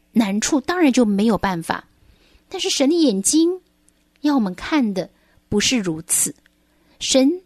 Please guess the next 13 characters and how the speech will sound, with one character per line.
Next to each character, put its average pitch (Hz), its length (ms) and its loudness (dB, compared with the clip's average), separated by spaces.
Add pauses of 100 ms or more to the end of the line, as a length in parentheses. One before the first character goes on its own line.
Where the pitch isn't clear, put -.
(320)
是 - 200 -2
要 294 120 2
对 269 380 2
我 220 220 0
们 185 140 -4
说， 294 440 2 (1000)
我 233 120 2
们 196 280 0 (160)
可 - 240 0
以 311 160 2
靠 294 240 0
着 196 140 0
主 - 340 -2